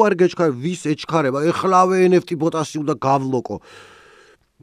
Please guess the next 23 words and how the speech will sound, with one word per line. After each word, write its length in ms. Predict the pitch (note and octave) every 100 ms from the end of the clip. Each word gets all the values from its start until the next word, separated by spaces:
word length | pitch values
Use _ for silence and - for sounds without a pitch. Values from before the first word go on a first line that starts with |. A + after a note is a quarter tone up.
| - -
ბოლოს 300 | E3 E3+ A#2+
დალისტულ 340 | C3+ B2 G2+
ბოტასებს 400 | G#2 A2+ G#2 G2
უნდა 120 | A2 G#2
უყუროთ 300 | - E2 -
ხშირად 360 | - D#3 D3+ D#3+
და 60 | F#3
თუ 80 | D#3+
რამე 160 | C3+ A2
კარგი 300 | G#2 G#2+ G#2
გამოჩნდა, 340 | A2 A2+ - -
უცებ 220 | G#2+ - F2
იყიდოთ. 320 | - G1+ G1+ _ _ _ _ _ _ _ _ _ _ _ _ _ _ _ _ -
ხო? 380 | E3 A#3 G#3 _ _ _ -
ეხლა 180 | D#3 E3
გავაგრძელებ, 420 | C#3+ D3 A2+ D#2 -
კიდევ 140 | F#2 D#2+
ბლომად 260 | G#2+ A2 D#2+
არის 160 | - -
აქ. 40 | - _ _ _ _ _ _ -
რას 180 | D3 F#3 D#3+
მაძლევს 320 | C3+ F3 D3+
ბოტასი? 500 | G#2+ G#2 - -